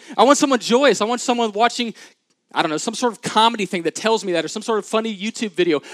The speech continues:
I don't want criers on my team." But he says, "No, no, no. Blessed are those who mourn." And specifically, D A Carson writes, "At the individual level, this, at the individual level, this is a personal grief over personal sin,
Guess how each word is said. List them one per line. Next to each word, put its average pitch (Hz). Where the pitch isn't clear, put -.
I 185
don't 247
want 254
criers 226
on 196
my 208
team." 233
But 170
he -
says, 175
"No, 226
no, 226
no. -
Blessed 220
are 233
those 220
who 214
mourn." 190
And 151
specifically, 170
D 180
A 190
Carson 185
writes, 135
"At 180
the 170
individual 220
level, 147
this, 175
at 160
the 160
individual 220
level, 127
this 196
is 196
a 156
personal 196
grief 127
over 147
personal 170
sin, 107